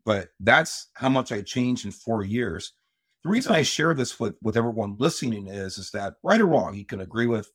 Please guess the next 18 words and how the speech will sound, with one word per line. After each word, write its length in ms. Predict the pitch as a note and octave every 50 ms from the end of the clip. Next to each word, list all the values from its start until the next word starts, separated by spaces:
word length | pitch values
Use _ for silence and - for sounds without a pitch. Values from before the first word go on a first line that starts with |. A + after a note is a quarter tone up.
| _ _ _ _ _ -
Democrats, 540 | C3 C#3 B2+ - - C3+ B2 A#2+ A#2 - -
agree 160 | F2 G2+ G2+
with 100 | F#2+ -
Republicans, 720 | E2+ - - B2 B2+ B2 A#2+ - - A#2+ A2+ A2 A2 G#2+ -
or 60 | -
they're 200 | C3+ C3 C3+ B2+
wrong, 340 | B2 A#2+ A#2+ A#2+ A#2 G#2+ G2
they're 160 | A#2 A#2+ A2+
right, 220 | A2 A2 G2+ -
whatever 300 | D#3 F3 G3 F#3+ E3+ C#3
it 60 | A#2
is. 320 | C3 C3+ A#2 F#2+ F#2 - - _ _ _ _ _ _ _ _ _ -
The 80 | - -
point 320 | - G3 A3 A#3 G#3+ D#3+
is, 240 | B2+ A#2+ - - - -
if 140 | B2 B2+ -
for 140 | - E3 C3+
me, 500 | C#3+ F3 G3+ F#3+ D#3 A#2 G2+ G#2 A2